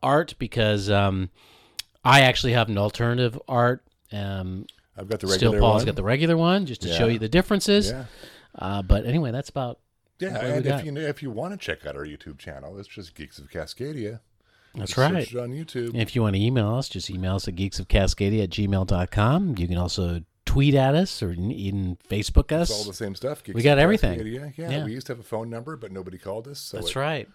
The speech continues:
Speaker 2: so Google turned it off.
Speaker 1: Oh.
Speaker 2: Yeah, that's okay.
Speaker 1: <laughs> So anyway, let's start off the
Speaker 2: <laughs>
Speaker 1: show. Sorry, Rebeculus isn't here today, but, uh,
Speaker 2: Yeah.
Speaker 1: you know,
Speaker 2: She's got stuff.
Speaker 1: she's got stuff to do.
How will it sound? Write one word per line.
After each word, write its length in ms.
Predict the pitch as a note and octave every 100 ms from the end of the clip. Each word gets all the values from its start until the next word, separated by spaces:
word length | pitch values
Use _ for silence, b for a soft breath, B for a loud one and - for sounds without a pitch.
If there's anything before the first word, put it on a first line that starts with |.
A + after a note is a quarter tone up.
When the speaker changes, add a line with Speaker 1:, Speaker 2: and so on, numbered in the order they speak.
| -
Speaker 2:
so 240 | - G2
Google 380 | F2+ G2+ G2+ G#2+
turned 260 | A#2+ A2+ C3
it 80 | A2
off. 440 | C3 B2 _ _ _ _ _ _ _ _ _ -
Speaker 1:
Oh. 480 | A2 E2 C#2+ B1+ C2
Speaker 2:
Yeah, 80 | A2
that's 180 | G#2+ -
okay. 180 | D2 -
Speaker 1:
<laughs> 40 | - - - - - - - _ A3 - _ B B B
So 160 | -
anyway, 240 | G3+ F#3 E3+ B B
let's 200 | D#3+ F3
start 200 | G#3 F#3+
off 80 | F3+
the 120 | D#3+
Speaker 2:
<laughs> 0 |
Speaker 1:
show. 300 | C#3 - F3
Sorry, 380 | E3 - E3 D#3
Rebeculus 480 | C3 D#3 D#3+ C#3+ C3
isn't 180 | C#3 B2+
here 100 | C3
today, 300 | C3 B2 A#2+ A#2+
but, 320 | G#2+ - A#2
uh, 40 |
Speaker 2:
Yeah. 160 | A2 A2
Speaker 1:
you 140 | A2+
know, 240 | A2 G#2 G2+ _ _ _
Speaker 2:
She's 100 | -
got 180 | C3+ G#2
stuff. 320 | - C3+ -
Speaker 1:
she's 120 | - D#3+
got 120 | E3+
stuff 220 | - F#3
to 80 | A#2+
do. 140 | F2